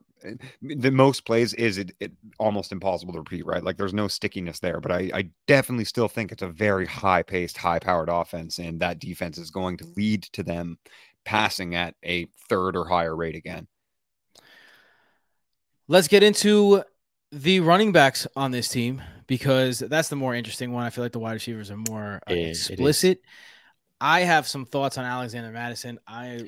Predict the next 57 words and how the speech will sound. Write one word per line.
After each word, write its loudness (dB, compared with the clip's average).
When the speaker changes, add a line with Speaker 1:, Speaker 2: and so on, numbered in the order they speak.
Speaker 2:
love -10
to -10
hear -8
your 0
Speaker 3:
I 4
do -2
Speaker 2:
thoughts, -6
so 2
Speaker 3:
too. 0
Speaker 2:
Cass, -10
go -8
ahead, -6
buddy. 0
Speaker 3:
Oh, 6
I 2
do. 4
I 4
do 4
have 4
some -4
thoughts. 4
Let 0
me -2
tell 2
you. 2
Like, -2
the 2
more 4
I 8
was 4
researching -4
for -12
this, -2
uh, 0
for -10
this 0
episode, -2
the -8
more -4
I, 0
I 0
got -2
thoughts. 2
And, -4
and 0
we, 2
we -2
just -2
did 0
a -2
draft, 2
like 0
we -6
mentioned -6
at -6
the -12
start. 2